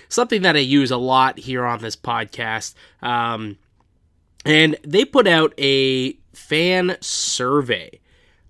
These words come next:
uh, an off-season Leafs fan survey. There's thirty questions that was sent out to each and every one of the subscribers. So if you are part of The Athletic, you could also go and do this fan survey yourself. And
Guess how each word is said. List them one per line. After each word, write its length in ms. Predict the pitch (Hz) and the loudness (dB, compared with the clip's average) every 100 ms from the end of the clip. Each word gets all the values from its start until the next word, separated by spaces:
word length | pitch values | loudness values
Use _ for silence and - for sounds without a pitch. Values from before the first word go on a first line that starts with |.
| _ | _
uh, 760 | 135 127 123 123 120 117 117 - _ _ _ _ | -2 2 2 2 0 0 -4 -6 _ _ _ _
an 180 | 135 151 - | -4 -4 0
off-season 760 | 160 190 - 190 180 165 165 143 | 2 2 2 -2 0 0 0 -2
Leafs 340 | 139 139 127 - | -2 -4 -4 -12
fan 440 | - - 127 123 117 | -10 -4 -4 -4 -6
survey. 440 | - 120 113 107 | -6 -6 -8 -10
There's 220 | 107 - | -10 -14
thirty 400 | - 170 190 214 | -8 -2 0 -2
questions 800 | 185 - 147 135 - 117 92 - - - - _ | -8 -6 -4 -4 -6 -10 -10 -16 -20 -20 -20 _
that 160 | 139 117 | -8 -6
was 140 | 127 | -8
sent 240 | - 135 123 | -4 -2 -2
out 220 | 113 110 | -4 -6
to 520 | - - 117 113 110 - | -10 -10 -8 -6 -8 -6
each 400 | 156 170 - - | -4 -4 -4 -6
and 140 | 139 | -4
every 220 | 139 135 135 | -2 -2 -2
one 180 | 127 | -2
of 60 | 131 | -4
the 100 | 135 | -4
subscribers. 800 | - 143 - - 107 107 165 214 | -4 -6 -6 -6 -6 -4 -4 -4
So 240 | - 135 - - _ | -4 -4 -4 -18 _
if 160 | 147 | -6
you 180 | 156 156 | 0 2
are 240 | 151 151 147 | 4 4 2
part 320 | - 143 139 | -2 -2 0
of 120 | 127 | -2
The 160 | 131 127 | -2 -2
Athletic, 500 | 117 120 120 143 147 | -2 -4 -6 -6 -8
you 80 | |
could 140 | 135 143 | -4 -4
also 400 | - 156 180 170 | -2 -2 -2 -2
go 180 | 139 131 | 0 -2
and 140 | 110 | -4
do 120 | 131 | -4
this 180 | 135 123 | -4 -4
fan 260 | - 127 117 | -4 -4 -4
survey 340 | - 131 123 | -6 -4 -4
yourself. 600 | 110 110 - 143 175 185 | -6 -6 -4 -2 -2 -2
And 140 | 127 | -6